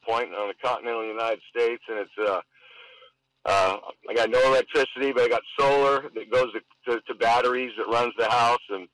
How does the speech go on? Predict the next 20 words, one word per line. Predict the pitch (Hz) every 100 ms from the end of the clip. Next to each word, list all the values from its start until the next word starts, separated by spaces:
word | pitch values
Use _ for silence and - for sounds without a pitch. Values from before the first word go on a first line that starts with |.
| -
propane | 135 - 131 131 131
runs | 123 123 117
the | 104
water | 110 120 120 120
heater | 123 120 120
and | 110
the | 104 -
stove. | 123 123 120 120 - _ _ _ _ _ -
Uh, | 95 95
I've | 90
got | 101
amazing | 104 113 131 123 120
water | 117 120 120 117
well. | 120 120 117 117 - - -
Uh, | 95 98 98 90 _ _ _ _ -
so | 117 113 107
I, | 117 117
I've | 156 156
been | 156
just | 131 135